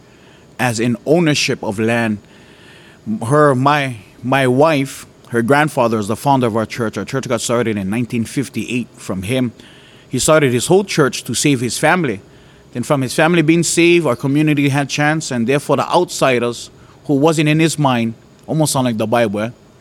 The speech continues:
How the Gentiles came in. He started the church for his family.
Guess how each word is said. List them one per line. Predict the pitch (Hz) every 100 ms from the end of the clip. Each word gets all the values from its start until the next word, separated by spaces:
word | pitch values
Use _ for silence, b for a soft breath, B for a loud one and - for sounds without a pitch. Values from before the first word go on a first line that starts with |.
| b -
How | 117
the | 117
Gentiles | 110 131 110 117 117 -
came | 120 110
in. | 110 107 B B
He | 113
started | - 147 135
the | 123
church | 147 117
for | - 143
his | 135 -
family. | 165 220 143